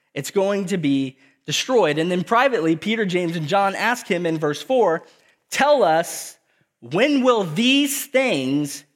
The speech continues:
be? And when will be the signs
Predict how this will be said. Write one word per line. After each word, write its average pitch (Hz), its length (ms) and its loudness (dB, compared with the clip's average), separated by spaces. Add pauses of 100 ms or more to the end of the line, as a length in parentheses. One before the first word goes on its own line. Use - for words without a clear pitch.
(100)
be? 127 360 -8 (580)
And 131 240 -4
when 247 300 2
will 123 360 0 (200)
be 147 100 0
the 127 140 -6
signs 123 760 -2